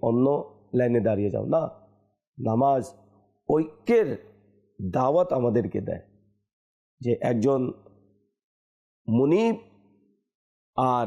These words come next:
একজন গোলাম একই কাতারে দাঁড়িয়ে গিয়েছে,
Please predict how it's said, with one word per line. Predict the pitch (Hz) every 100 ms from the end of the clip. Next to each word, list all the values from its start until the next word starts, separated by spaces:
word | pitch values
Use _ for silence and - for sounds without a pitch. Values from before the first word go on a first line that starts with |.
| -
একজন | 131 110 117 117
গোলাম | 101 110 127 139 117 98 - _ _ _ _ _ _ -
একই | 160 214 226
কাতারে | - 208 160 160
দাঁড়িয়ে | 143 135 131 139
গিয়েছে, | 117 117 110